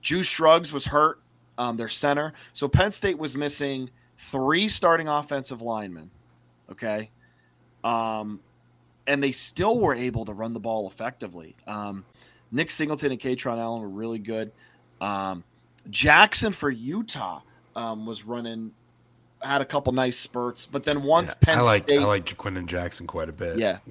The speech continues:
Speaker 2: as a prospect, but
Speaker 1: Oh, yeah, I love him. But I think once, that was, game was chippy too in the beginning, but once Penn State got up a score, then it was like, "Okay, now Utah has, has,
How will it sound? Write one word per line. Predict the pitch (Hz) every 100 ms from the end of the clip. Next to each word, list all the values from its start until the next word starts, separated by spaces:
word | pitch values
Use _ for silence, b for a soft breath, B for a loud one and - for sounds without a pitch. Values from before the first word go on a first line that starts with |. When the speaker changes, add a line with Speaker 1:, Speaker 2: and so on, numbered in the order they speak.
| -
Speaker 2:
as | 87
a |
prospect, | 85 95 85 - - 87 -
but | 82 82 - _
Speaker 1:
Oh, | 156 127
yeah, | 113 135 107 - _
I | 123
love | 135 131 123
him. | 82 - -
But | 135 135 - -
I | 147
think | 143 - 190 196 -
once, | 120 131 151 214 -
that | 220
was, | 269
game | - 208
was | 147
chippy | - - 196 - -
too |
in | 294
the | 220 202
beginning, | 202 - 113
but | 113 127 b b b
once | 117 135 247 311
Penn | - - 170
State | 170 190 190
got | 151 131
up | 131
a | 147
score, | - - 123 139 165 170 b b b b b _ _ _ _
then | - 147 160
it |
was | 165 147
like, | 120
"Okay, | 135 - 127
now | 120 135 147 156 156 - _
Utah | 135 151 - 139
has, | 135 131 113 -
has, | - 120 -